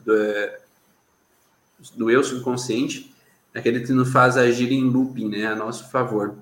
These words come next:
entrega tarefas para ele resolver as ferramentas.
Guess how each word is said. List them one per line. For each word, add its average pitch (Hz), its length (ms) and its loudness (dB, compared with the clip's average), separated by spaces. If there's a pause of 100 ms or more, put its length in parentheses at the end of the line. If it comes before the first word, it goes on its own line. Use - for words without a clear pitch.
entrega 113 460 -4
tarefas 120 500 0
para 120 280 -2
ele 117 180 -2
resolver 120 500 0
as 120 120 -6
ferramentas. 117 800 -6